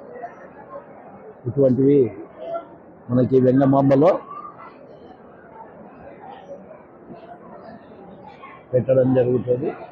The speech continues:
చాలా చక్కటి బలవర్ధకమైనటువంటి పోషక ఆహారము.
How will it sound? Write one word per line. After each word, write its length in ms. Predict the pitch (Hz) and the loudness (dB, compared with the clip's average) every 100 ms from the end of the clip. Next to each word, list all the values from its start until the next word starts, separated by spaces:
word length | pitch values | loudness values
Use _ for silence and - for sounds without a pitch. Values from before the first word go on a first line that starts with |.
| - - | -20 -20
చాలా 220 | - 135 131 - | -6 0 0 -2
చక్కటి 400 | - 147 151 160 151 151 - - - | -8 -4 0 2 2 0 -6 -12 -2
బలవర్ధకమైనటువంటి 1120 | 123 135 151 135 147 147 143 143 131 139 127 151 156 135 | 2 4 4 2 2 2 2 2 2 2 2 2 2 0
పోషక 340 | 135 139 127 139 135 135 - - - - - - - - - 127 | -2 0 2 4 4 2 -6 -18 -20 -18 -20 -20 -20 -6 2 4
ఆహారము. 500 | 120 135 131 131 | 4 4 4 0